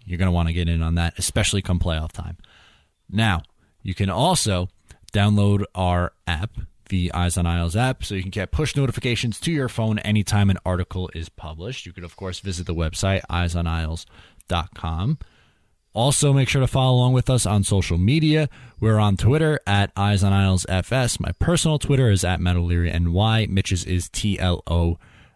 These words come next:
Mitch. You could also like us on Facebook, facebook dot com slash eyes on isles. And wherever you're listening to this show, please make sure to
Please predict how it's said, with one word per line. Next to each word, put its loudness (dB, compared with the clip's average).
Mitch. 0
You 0
could 2
also 0
like -2
us -2
on -2
Facebook, -2
facebook -2
dot 0
com -2
slash -2
eyes -4
on -6
isles. -4
And -4
wherever 2
you're -2
listening -4
to -10
this -4
show, -4
please -2
make 0
sure -2
to -2